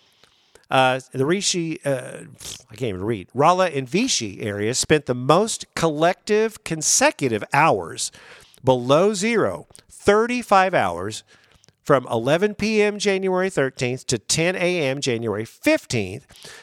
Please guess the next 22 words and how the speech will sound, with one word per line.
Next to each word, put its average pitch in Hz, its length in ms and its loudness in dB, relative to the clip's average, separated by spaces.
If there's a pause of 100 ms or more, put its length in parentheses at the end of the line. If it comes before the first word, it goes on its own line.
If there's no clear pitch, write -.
But 143 160 2
Springfield 220 920 -4 (140)
experienced 165 800 -2
the 143 80 0
most 170 680 0 (240)
total 214 420 0
hours 127 440 2
below 123 380 2
zero 156 580 -2 (180)
at 95 180 -6
forty-two 180 1300 0
hours. 107 460 0 (600)
Okay, 110 260 0 (200)
this 139 180 0
is 175 140 -4
not 208 200 2
below 185 240 2
freezing. 160 580 -2
This 147 200 -2
is 175 120 -6
below 147 460 2 (200)
zero. 120 800 0